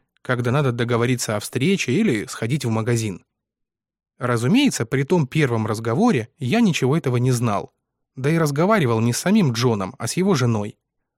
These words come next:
Она сказала: "Мистер Вудс, простите за бестактность, но этот вопрос не даёт моему мужу покоя с тех пор, как он увидел ваше объявление. Мне бы очень хотелось помочь ему разрешить эту загадку. Вы тот самый Алекс Вудс?"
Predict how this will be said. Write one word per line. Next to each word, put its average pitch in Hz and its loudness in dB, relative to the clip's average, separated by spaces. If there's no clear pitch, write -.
Она 139 0
сказала: 135 -2
"Мистер 226 2
Вудс, 123 -2
простите 160 -2
за 143 0
бестактность, 123 -4
но 151 -2
этот 143 -4
вопрос 180 0
не 147 0
даёт 139 0
моему 139 2
мужу 202 4
покоя 170 0
с - -8
тех - -6
пор, 226 0
как - -4
он 165 2
увидел 143 0
ваше 135 -2
объявление. 117 0
Мне 190 4
бы 180 2
очень 180 2
хотелось 190 -2
помочь 180 2
ему 175 2
разрешить 190 0
эту 135 -2
загадку. 143 -4
Вы 151 0
тот - -2
самый 139 2
Алекс 139 0
Вудс?" 220 -2